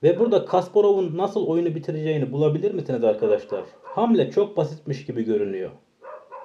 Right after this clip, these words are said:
O da fil D yedi hamlesinden sonra Kramnik oyunu terk ediyor arkadaşlar.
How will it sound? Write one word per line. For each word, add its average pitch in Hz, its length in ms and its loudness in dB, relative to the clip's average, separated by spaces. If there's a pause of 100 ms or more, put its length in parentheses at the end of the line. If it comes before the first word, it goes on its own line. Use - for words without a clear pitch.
(120)
O 156 200 4
da 139 360 2 (320)
fil 127 280 -2
D 113 60 0
yedi 110 320 2
hamlesinden 107 600 -4
sonra 113 460 0 (180)
Kramnik 113 500 2
oyunu 113 340 4
terk 127 300 0
ediyor 101 240 0
arkadaşlar. - 500 -8